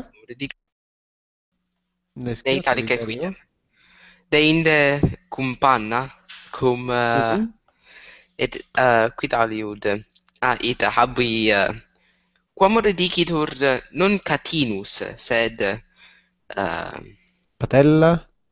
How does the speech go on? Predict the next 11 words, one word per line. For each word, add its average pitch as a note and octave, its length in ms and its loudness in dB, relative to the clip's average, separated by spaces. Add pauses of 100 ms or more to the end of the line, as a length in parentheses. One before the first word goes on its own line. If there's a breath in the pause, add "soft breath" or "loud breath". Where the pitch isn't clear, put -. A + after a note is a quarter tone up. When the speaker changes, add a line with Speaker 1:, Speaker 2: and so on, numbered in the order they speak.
(540)
Speaker 1:
dicitur, D3+ 420 2
Speaker 2:
Patinda? C3+ 280 4
Speaker 1:
eh, B2 100 2 (220)
anque C#3+ 320 0
bo- G#2 140 0 (2500)
Speaker 2:
Es F3 200 2
catinus, A#2 580 0
re C3 220 0
vera. A2 200 4 (680)
Speaker 1:
Re C3 120 -4
vera? D#3 280 -2